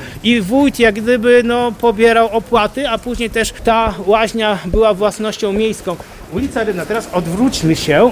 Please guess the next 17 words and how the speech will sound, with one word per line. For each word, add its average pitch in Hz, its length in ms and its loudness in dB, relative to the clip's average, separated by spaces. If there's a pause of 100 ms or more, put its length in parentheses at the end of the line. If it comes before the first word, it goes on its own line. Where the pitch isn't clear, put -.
(140)
i 175 60 4
ona 233 180 6
jest 180 140 2
bardzo, 190 520 4 (300)
bardzo 277 240 4
fajna. 110 400 0
Mi 202 140 4
się 330 120 4
bardzo 277 260 2
podoba. 160 280 2
Muszę 240 220 0
się - 120 -2
z - 60 -6
państwem 233 280 0
podzielić 214 380 2
swoją 208 400 2 (320)
refleksją. 175 540 2